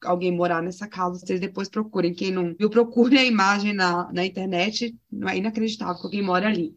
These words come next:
E aí, nesse episódio mesmo, no primeiro, a gente descobre que ela, na verdade, é uma criminosa e não um crimezinho qualquer.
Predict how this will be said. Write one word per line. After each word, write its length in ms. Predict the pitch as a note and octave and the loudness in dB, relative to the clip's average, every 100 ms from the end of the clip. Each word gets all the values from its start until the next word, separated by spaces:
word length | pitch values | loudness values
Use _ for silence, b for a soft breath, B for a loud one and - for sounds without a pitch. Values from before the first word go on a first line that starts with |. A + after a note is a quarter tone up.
| - | -2
E 160 | B3 | 2
aí, 320 | B3+ C4+ D4+ D4+ _ - | 4 4 2 0 _ -2
nesse 520 | A3 A3+ - G#3+ G#3+ - | 0 0 0 0 0 -8
episódio 480 | G3 G3 A3 B3 C4+ | -6 0 2 4 4
mesmo, 340 | A3 A#3+ G#3+ | 4 4 2
no 60 | G#3+ | 2
primeiro, 520 | C4 A3 G#3 B3+ C4+ | 2 4 4 2 2
a 80 | A#3 | 0
gente 240 | A#3+ - | 0 0
descobre 580 | B3+ C#4 - A3 A#3 C4+ C4+ | 0 0 0 2 2 0 -4
que 200 | - G4 | -6 -2
ela, 260 | C#4 D#4+ | 0 -2
na 160 | F#4 G#4 | -4 -6
verdade, 800 | G4 F#4+ G#3+ G3+ A3 A#3+ F#4 G4+ _ - | -8 -6 -2 -2 -2 -2 -6 -8 _ -4
é 80 | |
uma 180 | A#3 F#3 | 0 0
criminosa 840 | F3+ E3+ D#3+ E3 A#3 C4+ F#3 F3 F3 | 0 0 0 2 4 4 2 -2 0
e 100 | A#3+ | 2
não 340 | C4 D#4 A4 | 2 2 -2
um 60 | - | -2
crimezinho 640 | F#4+ G4+ G#4 D4+ C#4 F#4+ | -2 0 -2 2 2 2
qualquer. 680 | - A4+ A4+ A#3+ A#3+ G#3+ F3+ | -2 -4 0 2 2 0 -6